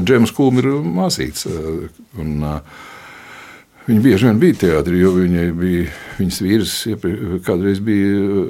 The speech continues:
Arturs Dimiteris, ā, un, ā, mākslinieks Dimiteris ir viņu dēls, ā, Jūris Dimiteris. Un, ā,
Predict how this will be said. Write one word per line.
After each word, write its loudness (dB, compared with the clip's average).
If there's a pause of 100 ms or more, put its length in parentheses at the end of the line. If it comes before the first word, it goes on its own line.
Arturs -2
Dimiteris, -6 (140)
ā, -14 (680)
un, -8
ā, -8 (220)
mākslinieks -4
Dimiteris -4
ir -6
viņu -6
dēls, -6 (400)
ā, -6 (220)
Jūris 2
Dimiteris. -14 (760)
Un, 2
ā, 2